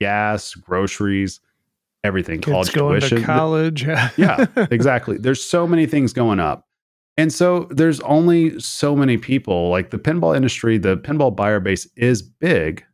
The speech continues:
Speaker 1: but at some point, though, we're gonna find that ceiling. And at some point, there's gonna be more demand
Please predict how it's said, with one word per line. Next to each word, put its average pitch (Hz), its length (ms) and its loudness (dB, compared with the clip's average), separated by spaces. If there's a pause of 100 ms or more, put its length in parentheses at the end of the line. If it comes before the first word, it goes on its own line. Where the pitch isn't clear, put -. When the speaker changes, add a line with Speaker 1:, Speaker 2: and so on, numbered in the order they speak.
(200)
Speaker 1:
but 117 100 2
at 107 140 0
some 131 340 2
point, 139 440 0
though, 82 460 0 (280)
we're 101 80 2
gonna 117 200 2
find 107 280 0
that 85 140 -2
ceiling. 73 520 -4 (100)
And 95 100 0
at 82 100 -2
some 113 280 0
point, 101 520 -2 (380)
there's 104 120 0
gonna 117 180 2
be 107 120 4
more 104 240 2
demand 87 640 0